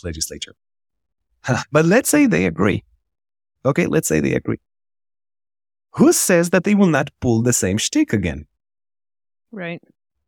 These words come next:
Speaker 1: I mean, they already showed that they can do it. Why would I, as a voter, as a supposed sovereign in my own country, well, I don't live in Israel anymore, but somebody who d-, who does, let's say Moshe from Jerusalem, who's saying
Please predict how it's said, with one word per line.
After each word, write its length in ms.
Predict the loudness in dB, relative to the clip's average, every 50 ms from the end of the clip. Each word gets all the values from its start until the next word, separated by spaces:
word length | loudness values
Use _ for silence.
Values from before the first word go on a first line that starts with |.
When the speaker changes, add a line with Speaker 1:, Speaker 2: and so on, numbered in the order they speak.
| _ _ _ _ _ _ _
Speaker 1:
I 60 | 2
mean, 120 | 2 4
they 120 | 4 4 2
already 280 | 2 0 2 0 0
showed 640 | -2 -2 -2 -2 0 2 2 2 2 2 0 0 0
that 120 | -2 -2 0
they 100 | 0 0
can 280 | 0 0 0 0 2 2
do 100 | 2 2
it. 100 | 2 2
Why 460 | 2 2 2 2 4 4 4 2 2
would 220 | 2 -2 -4 -4 -2
I, 440 | -2 -2 -2 0 -4 -6 -8 -10 -12 -14 _ _ _ _ _ _ _ _ _
as 160 | -2 0 0
a 60 | 0
voter, 520 | 0 2 2 2 2 2 -2 -4 -8 -12 -16 _ _ _ _ _ _ _ _ _ _ _ _ _ _ _ _
as 180 | -2 0 0 0
a 80 | -2
supposed 640 | 0 -2 -4 -4 -2 _ 2 2 4 4 2 2 0
sovereign 540 | 0 -2 0 0 0 0 0 0 0 0 0
in 100 | 0 0
my 160 | 0 0 0 0
own 240 | 0 2 2 2 0
country, 420 | -2 -4 -2 -2 -2 -4 -4 -4
well, 160 | -4 -4 -4
I 60 | -2
don't 140 | -2 -2 -2
live 160 | -2 -2 -2
in 60 | -2 -4
Israel 280 | -4 -4 -6 -6 -6
anymore, 240 | -6 -6 -4 -2 -2
but 240 | 0 -2 -4 -4 -10 _ _ _ _ _ _ _ _ _
somebody 240 | -4 -2 2 4 4
who 80 | 4
d-, 140 | 4 4 2
who 120 | 0 2 0
does, 260 | 2 0 0 -4 -4 -6
let's 160 | -4 -2 0
say 240 | 2 2 2 2 2
Moshe 420 | 2 2 2 2 0 -2 -2 -4
from 180 | -4 -6 -8 -6
Jerusalem, 520 | -4 -2 -2 -2 -2 -4 -8 -12 -14 -14
who's 140 | -10 -6 -4
saying 320 | -2 -2 -2 -2 -2 -6